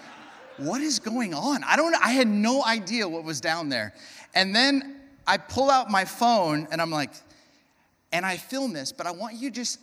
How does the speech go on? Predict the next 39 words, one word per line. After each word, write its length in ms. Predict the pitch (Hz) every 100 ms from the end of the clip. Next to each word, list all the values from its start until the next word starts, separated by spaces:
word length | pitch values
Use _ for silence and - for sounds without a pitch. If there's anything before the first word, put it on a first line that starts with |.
| 156
I 40 |
want 200 | 160 -
you 120 | 254
to 120 | 262
see 720 | 247 - - 233 196 139 156 202 _ _ _ _ _ _
her 180 | - 170
face. 840 | 151 - 170 123 - - - - - _ _ _ _ _ _ _
Her 160 | 190
face 800 | 165 - 196 233 262 - - - - _ _ -
in 120 | 175
this 180 | 160 -
moment, 280 | 139 107 - _ _ _
because 220 | 185 185
I 60 | 180
think 260 | - 254 -
it's 160 | 147
so 280 | - 208 185
human. 320 | 175 180 143
Can 100 | -
we 80 | 180
just, 300 | 254 254 -
can, 180 | 190 151
can 120 | 170
we 120 | 208
play 160 | 214 240
that 140 | 185
one 260 | 147 143 175
more 180 | 202 196
time? 220 | 175 151 - -
Just 180 | 170 190
look 120 | 214
at 60 |
her 80 | 240
face. 500 | - 165 110 - - - _ _ _ _ _ _ -
Just 140 | -
look 80 | 190
at 60 | 190
her 60 |
face. 400 | 170 123 104 -